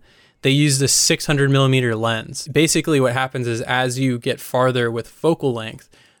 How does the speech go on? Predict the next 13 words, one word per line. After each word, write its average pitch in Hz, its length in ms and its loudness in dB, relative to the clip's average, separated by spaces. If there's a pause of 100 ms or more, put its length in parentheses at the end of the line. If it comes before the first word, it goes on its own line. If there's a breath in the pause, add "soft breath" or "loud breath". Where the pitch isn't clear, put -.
the, 127 520 -4
the 139 320 -8
perceived 131 500 -2
distance 123 500 -2
between 120 400 -6
an 113 120 -4
object 117 580 -4
and 113 180 -6
whatever's 110 320 -4
behind 117 440 -2
it 107 120 -8
is 110 140 -8
squashed. - 720 -6